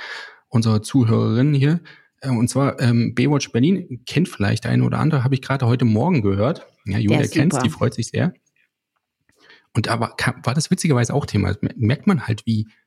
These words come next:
Speaker 1: wie das ganze Thema, äh, Recycling, Rohstoffe, äh, Kreislaufwirtschaft, ähm, um sich greift. Jedenfalls war das auch Thema und da hat einer der, der Moderatoren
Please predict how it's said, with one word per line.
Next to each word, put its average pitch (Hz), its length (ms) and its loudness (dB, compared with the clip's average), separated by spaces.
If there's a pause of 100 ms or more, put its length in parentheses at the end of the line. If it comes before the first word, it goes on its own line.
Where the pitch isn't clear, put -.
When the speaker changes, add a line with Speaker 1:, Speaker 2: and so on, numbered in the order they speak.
(340)
Speaker 1:
wie 139 220 -10
das - 260 -10
ganze - 260 -4
Thema, 123 400 -2
äh, 113 200 -4
Recycling, 113 580 -2
Rohstoffe, 113 400 -2
äh, 107 560 0 (720)
Kreislaufwirtschaft, 117 1000 -2
ähm, 104 540 0 (680)
um 147 160 2
sich 131 140 0
greift. - 280 -2
Jedenfalls 127 300 0
war 107 80 0
das 113 140 -2
auch - 160 -4
Thema 127 240 0
und 117 80 -2
da 110 80 -8
hat 110 180 -8
einer 151 240 2
der, 110 400 2 (360)
der 123 80 0
Moderatoren 110 840 0